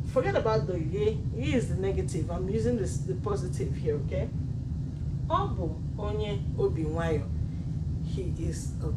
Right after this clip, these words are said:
calm person. Nwayọ is calm or slow.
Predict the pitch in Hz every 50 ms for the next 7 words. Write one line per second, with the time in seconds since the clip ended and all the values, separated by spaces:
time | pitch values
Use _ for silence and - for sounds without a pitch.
0 | - - - - - 180 180 175 170 170 - - - - - 147 - 180 - -
1 | - 131 - - - - - - - - - - - - 202 202 208 - 202 196
2 | 170 156 - - - - - - - - - - - - - - - - - -
3 | 170 170 170 165 165 147 - - - - - - - - 135 131 - - - -
4 | - - - - - - 170 151 - -